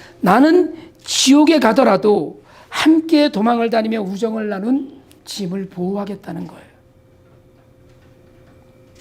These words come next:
에베소 교회를 향한 주님의 명령은 그 처음 사랑을 어디서 잃어버렸는지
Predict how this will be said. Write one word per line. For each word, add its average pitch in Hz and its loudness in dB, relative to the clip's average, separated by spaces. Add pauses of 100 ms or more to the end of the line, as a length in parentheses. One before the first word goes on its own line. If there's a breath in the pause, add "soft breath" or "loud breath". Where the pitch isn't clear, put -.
(1600 loud breath)
에베소 185 4
교회를 202 4
향한 190 0 (100)
주님의 190 -2
명령은 165 2 (760 soft breath)
그 208 2
처음 226 4
사랑을 214 4
어디서 196 0
잃어버렸는지 214 0